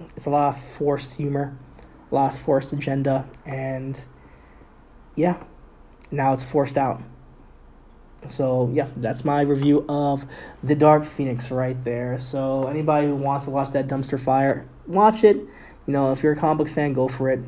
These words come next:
You know, I'm a comic book fan. I saw it. I saw it on Thursday. It was hell for me to watch it.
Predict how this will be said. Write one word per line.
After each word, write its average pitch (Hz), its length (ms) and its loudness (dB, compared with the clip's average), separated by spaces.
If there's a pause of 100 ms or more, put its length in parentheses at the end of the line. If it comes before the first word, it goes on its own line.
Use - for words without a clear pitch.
You 131 80 -8
know, 123 120 -2
I'm 131 200 -4
a - 20 -4
comic 123 300 -2
book 123 80 -10
fan. 117 280 -6
I 110 120 -6
saw 90 240 -8
it. - 100 -10 (240)
I 120 80 -6
saw - 160 -2
it 127 60 2
on 123 160 -2
Thursday. 135 560 2 (600)
It 127 120 -2
was 127 160 0
hell 143 240 6
for 143 120 -4
me 139 100 4
to 127 80 2
watch 127 340 2
it. 139 160 0